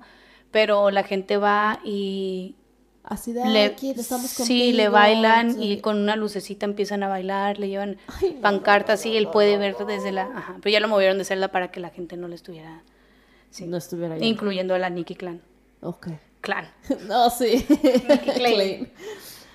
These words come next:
Speaker 1: Pobrecita. Este, bueno, las demás sentencias fue Alison Mack, tres años, sale el veintinueve de marzo del dos mil veinticuatro.
Speaker 2: Sí.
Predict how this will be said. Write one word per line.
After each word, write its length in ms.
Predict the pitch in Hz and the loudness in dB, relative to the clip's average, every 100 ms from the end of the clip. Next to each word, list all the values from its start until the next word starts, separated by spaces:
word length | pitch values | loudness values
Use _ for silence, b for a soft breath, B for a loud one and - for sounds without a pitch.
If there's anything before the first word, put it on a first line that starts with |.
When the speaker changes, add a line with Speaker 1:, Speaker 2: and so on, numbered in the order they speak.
| B B B _ _ | B B B _ _
Speaker 1:
Pobrecita. 540 | 214 196 - 202 175 - _ | -6 -6 -8 -16 -18 -20 _
Este, 640 | 240 240 233 233 220 214 190 | 2 2 2 0 0 -2 -2
bueno, 280 | 240 233 208 | 4 4 6
las 160 | 208 208 | 4 2
demás 240 | 220 220 | 2 0
sentencias 580 | 269 254 254 247 262 247 | -2 -2 -2 0 0 0
fue 420 | - 220 220 220 | 0 0 0 -2
Alison 420 | 208 214 208 208 208 | -2 -4 -4 -2 0
Mack, 320 | 202 202 - - _ _ _ - | 0 -2 -10 -20 _ _ _ -8
tres 220 | 202 - | -4 0
años, 640 | 233 285 359 - - - _ | 0 0 -4 -6 -14 -16 _
sale 800 | - - 190 202 208 208 196 190 | -6 0 2 2 0 -2 -2 -2
el 80 | 185 | -2
veintinueve 460 | 185 180 185 180 185 | -4 -6 -6 -4 -2
de 60 | |
marzo 500 | 185 185 180 - 208 | -2 -4 -6 -6 -6
del 500 | 202 190 180 185 180 | -4 -6 -4 -6 -6
dos 160 | 175 175 | -8 -10
mil 140 | 180 175 | -10 -10
veinticuatro. 600 | 180 - - 254 - 233 | -12 -12 -8 -6 -4 -6
Speaker 2:
Sí. 320 | - 180 | -6 -8